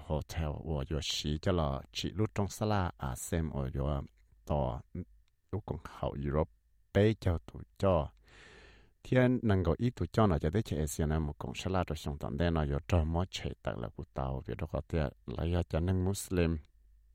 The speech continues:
Và lại nhớ trong này tới chơi du lịch ít buồn bè trong này lúc hotel nó xứ, là lúc chế tàu tại khu nó xứ. Cho nó chỉ chỉ xa có mua tên nâng cho nhẹ nhớ dễ nó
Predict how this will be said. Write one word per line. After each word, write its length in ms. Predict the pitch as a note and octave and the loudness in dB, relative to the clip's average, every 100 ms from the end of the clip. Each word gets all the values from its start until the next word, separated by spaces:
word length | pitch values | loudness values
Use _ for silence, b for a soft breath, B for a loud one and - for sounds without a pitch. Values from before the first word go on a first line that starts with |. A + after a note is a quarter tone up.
| _ - - _ _ _ _ - - | _ -20 -20 _ _ _ _ -20 -4
Và 120 | F#2 | 0
lại 380 | E2+ E2 E2+ F#2+ | 4 4 4 4
nhớ 300 | G#2 G#2+ A#2+ - | 2 2 0 2
trong 160 | G2+ | 4
này 120 | F2+ D2+ | 4 2
tới 140 | - G#2+ | 0 -2
chơi 380 | - - F#2 F#2 - - F#2 F2+ | -2 0 2 2 -2 -6 -4 2
du 160 | G#2+ | 4
lịch 160 | F2+ E2 | 4 2
ít 160 | A2+ - | -2 0
buồn 220 | - D#2 | 0 0
bè 100 | C#2 C#2+ | 0 -2
trong 120 | D#2 | -2
này 100 | D2 | 0
lúc 140 | D2 G2 | 0 -2
hotel 420 | - - - F2 | -4 -4 0 0
nó 140 | E2 D2+ | 0 -2
xứ, 280 | - G2 F#2 | 0 0 0
là 120 | C2 | -4
lúc 160 | D2+ F2+ | -4 -2
chế 120 | C#2+ - | -4 -2
tàu 120 | C2 | -4
tại 140 | - B1+ | -4 -8
khu 200 | - D#2 | -4 -2
nó 120 | C#2 | -2
xứ. 200 | - F#2 G#2 _ B B B B B B B | -2 -2 -2 _ B B B B B B B
Cho 120 | - | -4
nó 220 | F2+ D#2 D2 | -2 -2 -2
chỉ 140 | - | -4
chỉ 140 | E2+ F#2 | -2 -2
xa 240 | - E2 E2 | 2 2 2
có 140 | D2+ | 0
mua 200 | E2 G#2 | 2 2
tên 300 | - G#2+ G2 | 4 4 6
nâng 260 | G2+ G2 F2+ | 6 4 2
cho 180 | - | -2
nhẹ 220 | D2 C2+ A#1+ | -2 -2 -2
nhớ 220 | D2+ G2 | 0 0
dễ 220 | G2 F#2 D#2+ | 2 2 2
nó 140 | C#2+ | -2